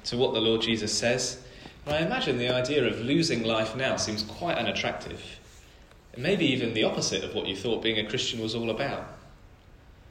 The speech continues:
But I hope you can see that the future coming of the Lord Jesus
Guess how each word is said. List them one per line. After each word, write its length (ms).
But 100
I 40
hope 260
you 80
can 140
see 240
that 300
the 80
future 440
coming 520
of 160
the 80
Lord 280
Jesus 720